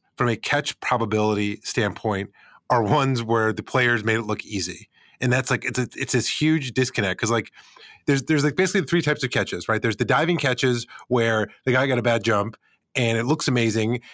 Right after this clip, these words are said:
and we don't wanna pour cold water on it and be like, "Well, actually, it was, like, a ninety percent catch probability. The guy just, like, took a terrible route and had a terrible jump." But, you know,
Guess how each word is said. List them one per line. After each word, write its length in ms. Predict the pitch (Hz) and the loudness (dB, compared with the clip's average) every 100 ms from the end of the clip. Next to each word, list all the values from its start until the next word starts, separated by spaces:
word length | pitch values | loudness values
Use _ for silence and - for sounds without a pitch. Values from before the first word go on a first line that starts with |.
| - | -8
and 80 | 131 | 0
we 80 | 143 | 2
don't 120 | 147 | 2
wanna 160 | 135 123 | 2 0
pour 200 | - 139 | 0 0
cold 200 | 139 113 | 0 2
water 240 | 120 127 | 2 4
on 60 | 113 | 2
it 20 | |
and 100 | 113 | 2
be 60 | 117 | 2
like, 100 | 117 | 2
"Well, 140 | 139 | 2
actually, 280 | 185 - 151 | 2 2 2
it 40 | |
was, 100 | 135 | 2
like, 120 | 127 | 2
a 60 | 120 | 2
ninety 220 | 135 151 | 2 0
percent 260 | 123 139 123 | 0 0 2
catch 200 | 165 160 | 0 0
probability. 460 | 131 120 113 117 120 | 0 2 2 2 2
The 80 | |
guy 180 | 117 127 | 2 2
just, 160 | 120 117 | 0 -2
like, 100 | 131 | -2
took 140 | 135 | -2
a 60 | 123 | -2
terrible 340 | 143 147 135 | 0 0 2
route 260 | 120 131 135 _ - - | 2 0 -2 _ -14 -2
and 80 | 123 | 0
had 100 | 123 | 2
a 40 | |
terrible 300 | 135 131 120 | 0 0 0
jump." 360 | 120 117 110 - _ _ - | 2 0 -2 -12 _ _ -2
But, 180 | 135 139 - | -2 -2 -2
you 80 | |
know, 280 | 123 110 110 | 0 2 0